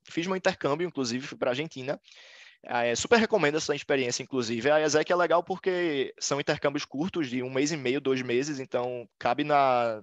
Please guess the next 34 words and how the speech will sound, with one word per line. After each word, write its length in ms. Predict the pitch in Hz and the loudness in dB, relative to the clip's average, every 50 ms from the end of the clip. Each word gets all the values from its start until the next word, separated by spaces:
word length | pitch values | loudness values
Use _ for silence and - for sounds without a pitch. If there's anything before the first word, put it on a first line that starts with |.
| - _ | -14 _
nas 200 | 127 127 120 - | -6 -4 -4 0
férias 260 | - 127 127 143 151 | 0 2 2 2 2
da 80 | 143 135 | 2 2
faculdade, 600 | - 139 - 147 127 117 110 110 127 135 156 151 | 2 0 0 0 0 2 2 2 2 2 0 0
é 60 | 131 | 0
um 280 | 135 131 127 127 123 113 | -2 -4 -8 -12 -4 -4
orçamento, 420 | 123 120 - 147 123 123 117 - | -2 0 0 -2 -2 -2 -6 -6
inclusive, 380 | - - - 127 120 117 123 127 | -10 -10 -8 -6 -6 -4 -6 -2
mais 180 | 143 143 135 | -2 -2 -2
barato 460 | 131 143 156 147 120 113 117 - - 147 | 2 4 4 4 4 2 0 -2 -4 -10
do 100 | - - | -10 -10
que 480 | - - 123 120 117 117 113 - - - - - - - - _ | -12 -10 -10 -10 -10 -10 -12 -14 -16 -18 -20 -20 -20 -20 -20 _
em 100 | - 127 | -12 -10
grandes 300 | 117 120 131 135 135 123 | -4 -2 -2 -2 0 2
agências. 640 | 143 139 135 117 120 120 123 - - 190 - - - - _ - - - - - _ _ _ _ | 2 2 2 0 -4 -6 -6 -4 -4 -4 -4 -6 -12 -16 _ -20 -20 -20 -20 -20 _ _ _ _
É 100 | 123 139 | -2 0
perrengue, 580 | - - 165 139 131 131 151 175 190 220 247 | 2 2 2 2 2 0 0 -2 -4 -6 -2
mas 600 | 220 156 135 135 143 175 175 - - - - - - | 0 2 4 4 2 0 -2 -4 -4 -6 -6 -6 -2
é 80 | - 131 | -2 -2
um 140 | 135 139 139 | -2 -2 -2
grande 200 | 135 139 160 180 | -2 -2 -2 -2
desenvolvimento. 720 | 180 185 196 185 190 185 180 170 139 127 123 - - - - _ _ - - - - _ _ _ _ | -4 -4 0 2 2 2 2 0 -2 -2 -4 -4 -8 -14 -14 _ _ -20 -20 -20 -20 _ _ _ _
E, 760 | - 131 131 139 139 139 135 135 135 135 135 131 127 127 127 123 - - | -12 -10 -8 -6 -4 -2 0 0 2 2 0 0 0 -2 -4 -6 -8 -10
enfim, 280 | 156 151 - 139 110 - | -8 -8 -8 -10 -8 -6
super, 320 | - - 160 - 196 180 165 160 | -4 -4 -2 0 0 -2 -2 -6
super 240 | - - 156 - 180 | -8 -8 -2 0 0
recomendo 380 | 180 190 - 208 185 143 127 131 | 0 0 -2 -2 -2 -2 -4 -2
pra 100 | - 143 | -2 -2
vocês. 460 | 143 165 - - 139 139 165 - - - _ - - - - - | -2 -2 0 2 2 2 2 -2 -6 -12 _ -20 -20 -20 -16 0
E 80 | 170 190 | 2 2
aí, 60 | 202 | 2
quando 200 | 196 202 220 226 | 4 2 2 4
eu 80 | 226 214 | 2 4
voltei, 680 | 202 220 202 180 - - 147 156 185 202 180 139 | 4 4 4 4 2 0 2 2 2 0 -2 -6